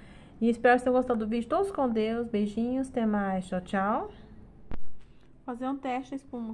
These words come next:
ó, sobrou um pouquinho aqui da, so-, da, um sobrinho aqui do potinho, eu tirei, ó, com a mão. Vou fazer o teste com vocês, que tem um pouquinho de água, ó. Tem água ali, tá vendo? Vou pegar, vou fazer um testezinho com vocês aqui rapidinho, tá? Ó. Vou molhar minha mão aqui.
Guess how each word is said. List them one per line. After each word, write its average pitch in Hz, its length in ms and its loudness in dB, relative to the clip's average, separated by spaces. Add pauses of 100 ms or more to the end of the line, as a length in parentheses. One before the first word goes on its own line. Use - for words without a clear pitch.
ó, 208 100 -4
sobrou 226 240 -6
um - 40 -6
pouquinho 262 340 -6
aqui 240 100 -8
da, 214 280 -8
so-, 196 260 -10
da, 190 360 -6 (140)
um 202 60 -12
sobrinho 254 500 -4
aqui 233 140 -8
do 202 140 -10
potinho, 240 500 -8
eu 214 60 -8
tirei, 233 440 -8
ó, 220 60 -10
com - 140 -16
a - 20 -12
mão. 208 240 -10
Vou - 760 -20
fazer 220 120 -6
o 226 40 -4
teste 233 260 -6
com 247 100 -10
vocês, 254 280 -8
que - 60 -20
tem 240 120 -6
um 240 40 -8
pouquinho 294 380 -8
de 277 140 -6
água, 214 520 -8 (220)
ó. 180 220 -12 (1400)
Tem 240 200 -8
água 277 240 -6
ali, 262 160 -8
tá 202 100 -12
vendo? 214 320 -10
Vou 202 100 -12
pegar, 196 180 -10
vou 202 100 -10
fazer 208 160 -10
um - 40 -8
testezinho 233 520 -10
com 214 100 -16
vocês 226 260 -10
aqui 214 160 -12
rapidinho, 208 640 -10
tá? 214 240 -8
Ó. 196 140 -6
Vou 170 120 -12 (1080)
molhar 196 160 -12
minha 202 100 -10
mão 196 260 -8
aqui. 202 640 -12